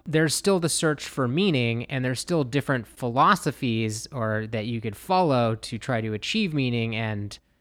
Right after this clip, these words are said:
have, you could have very strong opinions about that. And again, maybe this is straying away from religion and more into self-help and ethics and other concepts, but I think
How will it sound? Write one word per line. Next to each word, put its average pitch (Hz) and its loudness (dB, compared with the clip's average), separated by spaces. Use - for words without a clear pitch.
have, 117 -2
you 120 -4
could 117 0
have 110 0
very 135 2
strong 117 -2
opinions 123 0
about 95 -4
that. 104 -4
And 127 -6
again, 135 0
maybe 147 2
this 139 -2
is 123 -4
straying 131 -2
away 123 -2
from 113 -4
religion 120 -2
and 110 -2
more 107 -2
into 104 -4
self-help 110 -6
and 107 -6
ethics 110 -8
and 107 -6
other 110 -4
concepts, 120 -4
but 113 -2
I 123 -2
think 117 -6